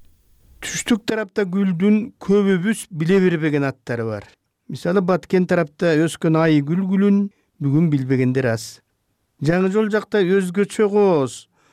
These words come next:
сулуу гүлдү Айым гүл деп аташат дешет. Көбүнчө Айым гүл аксынын тегерек деген жеринде өсөт дешет. Жерге талда бешикке салына турган орнаменттин бир түрүн бешик гүл деп атайт экен.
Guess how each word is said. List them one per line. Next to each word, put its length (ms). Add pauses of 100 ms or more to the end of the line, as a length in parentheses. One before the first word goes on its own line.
(100)
сулуу 500
гүлдү 360 (180)
Айым 460
гүл 180
деп 160
аташат 480
дешет. 400 (640)
Көбүнчө 480
Айым 400
гүл 260
аксынын 540
тегерек 500
деген 300
жеринде 480 (680)
өсөт 320
дешет. 400 (680)
Жерге 320
талда 300
бешикке 360
салына 380
турган 480
орнаменттин 840
бир 160
түрүн 380
бешик 400
гүл 180
деп 220 (260)
атайт 380
экен. 320